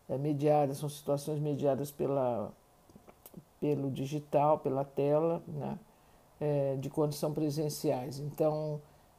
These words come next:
é, há diferenças importantes, é, e formação de comportamentos que, é, não são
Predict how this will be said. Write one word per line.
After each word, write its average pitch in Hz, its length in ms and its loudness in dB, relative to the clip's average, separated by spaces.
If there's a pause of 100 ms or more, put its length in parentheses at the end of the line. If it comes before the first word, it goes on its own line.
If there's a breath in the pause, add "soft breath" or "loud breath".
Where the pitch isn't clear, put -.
é, 139 420 -2
há 147 380 2 (120)
diferenças 165 840 0
importantes, 151 1040 -4 (520 soft breath)
é, 139 500 0 (440)
e 147 80 -2
formação 151 460 2
de 143 80 -4
comportamentos 156 960 0
que, 165 640 2
é, 147 220 0
não 165 180 -2
são 156 420 -4